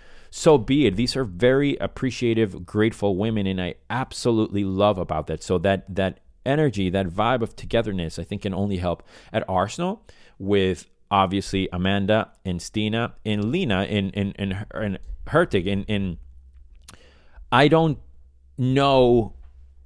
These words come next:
where Hurtig fits. I think that her scoring that penalty and her getting some minutes, it's just only gonna make her know that that's what she deserves, playing more often.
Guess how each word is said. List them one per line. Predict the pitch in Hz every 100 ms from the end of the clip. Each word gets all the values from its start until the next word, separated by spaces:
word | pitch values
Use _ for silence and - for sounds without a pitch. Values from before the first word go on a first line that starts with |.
| -
where | - 110 113 107
Hurtig | 95 98 127 117 110 95 - _
fits. | - - - 85 - - - _ _ _ _ -
I | 110
think | 139 127
that | 123 95
her | - 131 135 123 - 120 -
scoring | - - 131 127
that | 113 -
penalty | 117 117 113 117 110
and | 98
her | 95 117
getting | 107 113 110
some | - 104
minutes, | 104 110 104
it's | 98
just | 107 -
only | 117 120
gonna | 123 120
make | 120 110 110
her | - 113
know | 113 98 92 120
that | 170 85
that's | 90 90 -
what | 101
she | - 101
deserves, | 85 92 90 87 170 - _ - _ -
playing | 120 110 113
more | 113 101 -
often. | 95 107 151 160